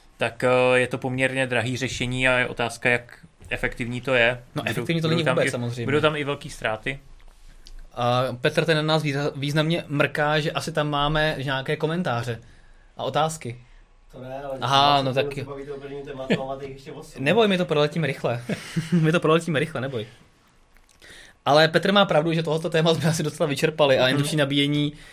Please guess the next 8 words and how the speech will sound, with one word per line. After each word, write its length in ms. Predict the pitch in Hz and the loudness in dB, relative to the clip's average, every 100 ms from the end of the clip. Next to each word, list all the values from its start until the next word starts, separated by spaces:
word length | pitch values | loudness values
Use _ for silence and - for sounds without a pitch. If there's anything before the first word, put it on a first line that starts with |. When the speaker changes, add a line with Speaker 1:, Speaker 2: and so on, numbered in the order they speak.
| - - | -16 -2
Speaker 2:
by 120 | 139 | 2
bylo 160 | 147 160 | 4 2
super. 460 | 131 127 120 147 - _ - - - - - - _ _ - | 0 0 0 0 -8 _ -20 -20 -20 -20 -20 -20 _ _ 6
Ale 140 | 147 | 6
pojďme 240 | 147 165 196 | 6 4 2
se 80 | |
posunout 300 | 185 175 220 | 2 0 2
dál. 340 | 196 160 170 | 4 4 4